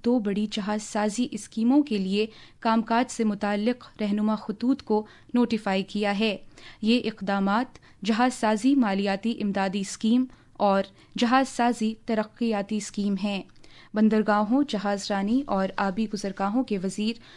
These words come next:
सरबानंद सोनोवाल ने कहा कि ये रहनुमा खतूत एक मुस्तहकम और शफाफ framework फराहम करते हैं जो अंदरूने मुल्क जहाजसाजी का इहिया करेंगे और आगे और पीछे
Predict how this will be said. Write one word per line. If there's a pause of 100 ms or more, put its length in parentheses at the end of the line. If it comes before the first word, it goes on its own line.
(120)
सरबानंद
सोनोवाल
ने
कहा (320)
कि
ये
रहनुमा
खतूत (260)
एक
मुस्तहकम
और
शफाफ
framework
फराहम
करते
हैं (320)
जो
अंदरूने
मुल्क
जहाजसाजी
का (100)
इहिया
करेंगे (320)
और (100)
आगे (100)
और (120)
पीछे